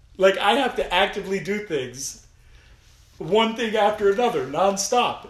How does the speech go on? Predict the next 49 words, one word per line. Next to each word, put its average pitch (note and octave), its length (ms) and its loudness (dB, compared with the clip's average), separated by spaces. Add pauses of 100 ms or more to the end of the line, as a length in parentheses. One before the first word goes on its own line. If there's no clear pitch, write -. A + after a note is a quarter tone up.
every G3 260 0
single G#3 320 -2
day. G#3 460 -2
Sometimes G3+ 420 -2
I F#3+ 120 2
have G#3 220 2
to F#3+ 80 -12
take F#3+ 220 -2
my F#3 120 0
gloves F#3 300 2
off F#3 160 0
and F#3 120 -4
do G3 120 -2
the F#3+ 100 2
work G3+ 260 0
myself. - 800 -4 (720)
It's E3+ 160 -4
like, E3+ 240 -2
and G3+ 160 4
if G3 80 -2
it F#3 100 -4
doesn't A#3 280 0
get F3+ 140 2
done, F3+ 220 -4
it F3+ 80 -4
all G3 240 0
falls G3+ 400 -2
on A2+ 180 -8
me G2 160 -14 (540)
because E3 200 -6
it F#3 80 -2
has - 340 -4
to F3+ 60 -6
get D#3 220 -4
done. G3 260 -4 (1040)
Like, D3+ 380 -2
these F#3+ 220 0
are F#3 100 2
not F3+ 240 -2
things F#3 260 -4
like, C#3+ 240 -2
"Oh, F#3+ 220 -2
well, F3+ 260 0
you F3 60 -12
know F#3 140 -2
what? F3+ 340 -2 (300)
Y-, - 180 -8
yeah, F3 300 0
the, D#3 260 -2